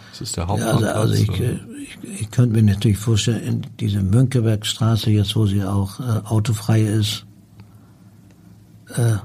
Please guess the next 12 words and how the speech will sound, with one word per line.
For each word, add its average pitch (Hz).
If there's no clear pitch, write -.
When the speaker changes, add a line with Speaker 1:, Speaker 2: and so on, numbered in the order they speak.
Speaker 2:
das -
könnte 104
der 107
Boulevard 107
werden, 95
wie 98
eine 92
Rambla 104
in 98
Barcelona 104
oder 104
wie... 101